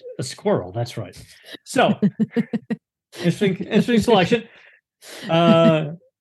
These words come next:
Speaker 1: so think about your names at this point. Uh, we'll come back to them in a minute. But now you get to choose two qualities. Now, those are, these are two things that relate to your animal type that could provide you a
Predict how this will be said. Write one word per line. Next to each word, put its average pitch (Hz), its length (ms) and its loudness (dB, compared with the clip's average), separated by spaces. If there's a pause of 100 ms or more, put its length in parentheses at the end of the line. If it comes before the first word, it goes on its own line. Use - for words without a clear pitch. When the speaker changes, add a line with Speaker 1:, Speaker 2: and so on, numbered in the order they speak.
(140)
Speaker 1:
so 175 480 0 (260)
think 247 160 4
about 294 220 0
your 269 100 -2
names 175 340 2
at 131 120 -6
this 131 160 -2
point. 143 340 -6 (420)
Uh, 147 340 0
we'll 156 120 -4
come 185 160 2
back 185 180 4
to 196 80 2
them 202 160 4
in 202 80 2
a 202 60 2
minute. 127 280 2
But 196 380 0
now 226 280 0
you 247 180 -4
get 240 140 -2
to 202 100 -4
choose 208 400 -2
two 254 240 0
qualities. 160 880 -2
Now, 135 100 -4
those 202 320 2
are, 185 180 -2 (140)
these 160 160 0
are 147 80 -4
two 262 240 -4
things 208 520 -2
that 156 300 2
relate 156 580 0
to - 120 -2 (140)
your 180 420 4
animal 147 480 2
type 107 400 -6 (560)
that 156 280 0
could 156 580 4 (400)
provide 175 440 4
you 170 180 4
a 139 80 -8